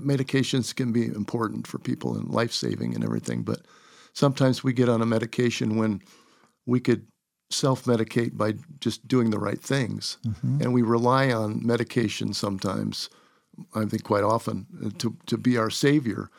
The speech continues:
Speaker 2: Yeah.
Speaker 1: It's the same with supplements, too.
Speaker 2: Yeah.
Speaker 1: I mean, um, I, you know, that we rely on a supplement to be the magic pill, and it's a s-, like you said, a supplement, and it helps.
Speaker 2: Mm-hmm.
Speaker 1: It, it can contribute,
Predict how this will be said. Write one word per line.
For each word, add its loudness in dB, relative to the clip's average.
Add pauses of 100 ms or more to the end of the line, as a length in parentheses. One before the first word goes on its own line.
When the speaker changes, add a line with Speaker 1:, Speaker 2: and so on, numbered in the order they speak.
(120)
Speaker 2:
Yeah. 4
Speaker 1:
It's 4
the 4
same 2
with 2
supplements, -4
too. -4 (300)
Speaker 2:
Yeah. 0
Speaker 1:
I 0
mean, 2
um, 0
I, -2
you 0
know, 4
that 2
we 4
rely 4
on 0
a -2
supplement -2
to -2
be 0
the -2
magic -2 (880)
pill, 2 (560)
and 4
it's 2
a -2
s-, -6
like 0
you -4
said, -4
a -4
supplement, -4 (100)
and -2
it -4
helps. 0
Speaker 2:
Mm-hmm. -2
Speaker 1:
It, -4 (120)
it -6
can 0
contribute, 0